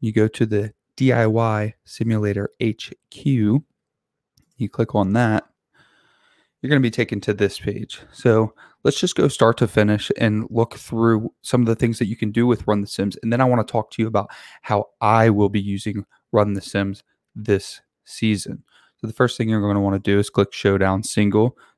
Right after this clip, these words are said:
There are other slates that you can do, other games that you can do. We're gonna focus on the Dallas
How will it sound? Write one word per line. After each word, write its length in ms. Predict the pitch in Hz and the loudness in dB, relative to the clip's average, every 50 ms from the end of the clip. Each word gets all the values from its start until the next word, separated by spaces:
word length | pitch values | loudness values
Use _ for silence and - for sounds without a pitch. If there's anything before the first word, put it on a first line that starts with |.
| _ | _
There 100 | - 113 | 2 2
are 100 | 107 - | 2 2
other 160 | - 101 104 98 | 2 -2 -2 -4
slates 360 | - - 104 101 - - - | -2 -2 -2 -2 -2 -2 -4
that 80 | 98 | -4
you 80 | 98 95 | -6 -4
can 160 | - 104 92 | -6 -8 -4
do, 160 | 104 101 104 | 0 2 2
other 180 | 104 101 107 101 | 2 2 0 -2
games 300 | - 104 101 98 101 - | -2 -2 -2 -2 -2 -2
that 100 | 98 - | -4 -4
you 100 | 101 98 | -4 -6
can 160 | - 107 101 | -6 -6 -4
do. 300 | 92 104 107 101 117 - - - - _ _ _ | -4 -2 0 0 -2 -2 -6 -14 -20 _ _ _
We're 100 | 113 117 | 0 2
gonna 120 | 123 120 | 2 4
focus 300 | - - 113 117 113 - | 4 4 2 2 2 0
on 160 | 110 104 104 | 2 2 2
the 240 | 104 104 101 104 - _ _ _ _ _ | 2 0 -2 -2 -4 _ _ _ _ _
Dallas 460 | _ 107 101 101 101 101 101 - - | _ 2 4 4 4 2 0 -4 -10